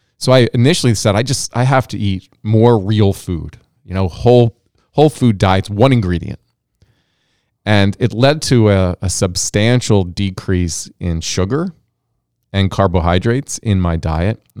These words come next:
And for the first couple weeks that I did this, I actually got sick. Like, not, not, like, physically sick in the terms of, like, a virus or an infection, but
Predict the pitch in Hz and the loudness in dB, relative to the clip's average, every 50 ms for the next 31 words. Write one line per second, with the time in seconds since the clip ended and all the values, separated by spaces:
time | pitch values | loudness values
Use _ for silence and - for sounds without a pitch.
0 | - _ - 98 92 92 90 85 - - _ _ _ _ _ _ _ _ _ _ | -16 _ -4 -2 -2 0 -2 -4 -6 -12 _ _ _ _ _ _ _ _ _ _
1 | _ _ _ _ _ - 131 107 113 - - - 156 175 - - - 202 196 - | _ _ _ _ _ -6 -2 -2 -2 -2 -2 -2 -2 -2 -2 -4 -4 -4 -2 2
2 | - 120 104 90 95 95 107 120 - - - - - 98 90 85 85 85 78 - | 4 4 4 4 2 0 -2 -2 -6 -10 -14 -10 -8 -6 -6 -6 -6 -8 -8 -8
3 | 92 90 95 98 117 127 147 - - - - _ _ _ _ _ _ _ _ _ | -8 -8 -6 -4 -6 -6 -6 -8 -12 -16 -18 _ _ _ _ _ _ _ _ _
4 | _ - 117 175 - - - 165 117 87 - - - - - - - 90 - - | _ -6 -6 -6 -4 -6 -4 -4 -4 -4 -6 -8 -12 -12 -12 -10 -10 -12 -12 -14
5 | _ - - - - _ _ _ _ _ _ _ _ - - 101 98 - _ _ | _ -20 -20 -20 -20 _ _ _ _ _ _ _ _ -6 -4 -4 -4 -4 _ _
6 | _ _ _ _ _ _ _ - 113 127 143 175 - - _ _ _ _ _ _ | _ _ _ _ _ _ _ -4 0 0 2 2 0 -2 _ _ _ _ _ _
7 | _ _ _ _ _ _ _ _ _ _ _ _ _ - 131 135 139 135 120 117 | _ _ _ _ _ _ _ _ _ _ _ _ _ -6 -4 -2 -2 -2 -2 -4
8 | 107 - - - 127 127 123 123 120 - - 120 107 95 - - - 107 101 - | -6 -6 -8 -2 -2 -2 0 -2 -4 -4 -2 -2 -2 0 -2 -2 0 -2 -2 -2
9 | - 98 95 92 - - - 101 95 95 92 98 82 87 92 90 - 90 87 82 | -4 -6 -6 -4 -6 -6 -6 -4 -4 -4 -6 -6 -6 -6 -8 -6 -6 -8 -6 -4
10 | 85 85 92 95 92 90 87 87 85 - - - 90 95 90 85 87 87 85 85 | -2 -2 0 0 0 0 -2 -4 -6 -8 -10 -10 -10 -8 -8 -8 -8 -8 -8 -8
11 | 82 80 - - 107 110 - - - 85 78 80 82 85 - _ _ _ _ _ | -8 -10 -6 -6 -6 -6 -6 -8 -12 -12 -12 -14 -16 -18 -20 _ _ _ _ _
12 | _ _ _ _ _ _ _ - 101 92 95 - _ | _ _ _ _ _ _ _ -6 -4 -4 -4 -6 _